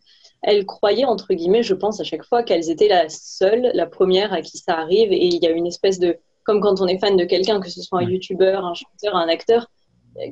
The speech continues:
Speaker 1: comme une espèce de fierté, entre guillemets, qu'on tire de ça, de se dire, « Ah, moi, je lui plais, il me trouve jolie, et c'est ma star préférée, et c'est plaisant, entre guillemets. » Sauf qu'elles se rendent peut-être, enfin, elles se rendaient, je pense, pas compte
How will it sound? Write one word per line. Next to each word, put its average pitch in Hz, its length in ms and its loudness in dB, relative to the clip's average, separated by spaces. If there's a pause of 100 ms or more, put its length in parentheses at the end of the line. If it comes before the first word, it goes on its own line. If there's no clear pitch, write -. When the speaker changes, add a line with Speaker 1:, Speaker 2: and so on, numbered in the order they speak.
Speaker 1:
comme 214 200 2
une 214 120 0
espèce 202 300 0
de 196 100 4
fierté, 202 440 0
entre 190 260 -4
guillemets, 185 280 0
qu'on 190 180 -6
tire 180 260 -4
de 170 140 -4
ça, 240 440 0
de 185 160 -2
se 175 120 -10
dire, « 226 400 2
Ah, 226 260 0 (180)
moi, 202 360 2
je 226 160 -8
lui 175 160 -10 (120)
plais, 269 260 -2
il 208 100 4
me 190 40 0
trouve 190 240 -8
jolie, 233 480 2
et 214 60 4 (300)
c'est 180 100 -2
ma 175 140 -6
star 190 260 -8
préférée, 208 640 2
et 190 320 6 (420)
c'est - 100 4
plaisant, 226 400 0
entre 190 220 -4
guillemets. » 214 280 -2 (320)
Sauf 208 180 -2
qu'elles 190 160 0
se - 100 -4
rendent 175 200 -4
peut-être, 175 300 -6 (180)
enfin, 147 140 -2
elles 156 80 -8
se - 120 -8
rendaient, 220 400 2
je - 120 -20
pense, 180 200 -4
pas 170 140 0
compte 254 300 -2